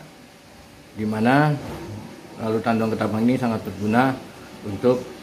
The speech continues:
ikan cupang kesayangan kita dalam proses mutasi, dalam proses perawatan fisiknya, dalam proses, ah, daya tahan tubuh dan mentalnya. Nah, sekarang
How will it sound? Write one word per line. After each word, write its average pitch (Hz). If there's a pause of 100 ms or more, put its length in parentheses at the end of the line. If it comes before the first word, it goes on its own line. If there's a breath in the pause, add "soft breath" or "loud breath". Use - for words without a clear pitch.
(800)
ikan 113
cupang 123 (240)
kesayangan 113
kita 123 (840)
dalam 113
proses 113
mutasi, 131
dalam 113
proses 113
perawatan 110 (560)
fisiknya, 127
dalam 113
proses, 143 (640)
ah, 110
daya 113
tahan 113
tubuh 117
dan 113
mentalnya. 120 (480)
Nah, 110 (180)
sekarang 135